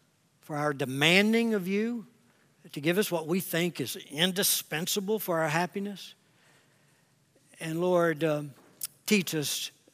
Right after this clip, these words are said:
uh, to rest in you and you alone. And teach us as we're about to sing that you truly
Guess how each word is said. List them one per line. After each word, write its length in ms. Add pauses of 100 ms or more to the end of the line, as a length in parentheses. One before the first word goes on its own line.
(180)
uh, 280 (1200)
to 80
rest 360
in 120
you 320
and 140
you 160
alone. 460 (1300)
And 180
teach 300
us 180
as 140
we're 140
about 300
to 60
sing 560 (1600)
that 180
you 200
truly 720